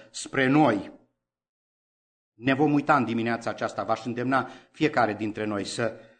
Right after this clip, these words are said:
aruncăm o privire înăuntru nostru și să vedem dacă nu cumva dacă avem probleme, e din cauza noastră.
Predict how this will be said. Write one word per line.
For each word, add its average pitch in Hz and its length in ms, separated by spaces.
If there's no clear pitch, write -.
aruncăm 123 500
o 123 60
privire 123 560
înăuntru 127 640
nostru 101 600
și - 140
să 123 160
vedem 123 300
dacă 113 260
nu 113 120
cumva 104 480
dacă 110 180
avem 135 300
probleme, 104 840
e 110 160
din 104 160
cauza 98 340
noastră. 95 540